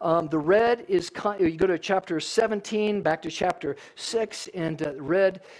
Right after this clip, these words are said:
as the scarlet harlot that we'll get to, uh, Babylon, the city, the world system.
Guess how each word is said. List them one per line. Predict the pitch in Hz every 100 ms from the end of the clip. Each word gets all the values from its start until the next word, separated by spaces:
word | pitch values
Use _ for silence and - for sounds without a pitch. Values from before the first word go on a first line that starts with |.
| -
as | - 123
the |
scarlet | 123 - 180 180 165 -
harlot | - 208 208 190
that | 165
we'll | 156
get | 151 190
to, | - 208 196 170
uh, | 131
Babylon, | 117 165 185 190 185 185 190
the | 147
city, | - - 185 196
the | 165
world | 139 165 165
system. | - - 196 - 190